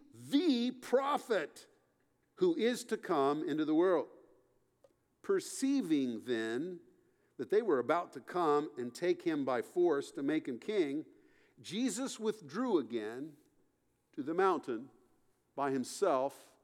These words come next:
Hear the word of the Lord. This morning, I want to ask a question and give three answers to the question from this passage. That's our outline.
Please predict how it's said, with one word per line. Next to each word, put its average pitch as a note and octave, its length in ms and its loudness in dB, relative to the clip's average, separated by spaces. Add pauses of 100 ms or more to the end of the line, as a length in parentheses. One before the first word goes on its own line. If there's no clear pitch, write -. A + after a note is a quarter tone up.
(200)
Hear F#3+ 280 4
the F#3 100 2
word F3+ 240 4
of F3 60 -4
the F3+ 60 2
Lord. F3 400 4 (720)
This F3+ 240 0
morning, A3+ 460 2
I F3 100 -2
want D#3+ 180 4
to D#3 80 -2 (100)
ask G#3 380 -4
a C4 60 -4
question D3+ 800 -2
and D3+ 180 2
give D3+ 180 2
three G3+ 380 -6
answers F#3 500 2
to E3 100 -2
the D3 100 -4
question D3+ 560 -4
from C#3+ 240 -4
this D#3 160 -4
passage. A2+ 640 -10 (440)
That's C#3+ 260 0
our C3 180 2
outline. A2+ 640 -4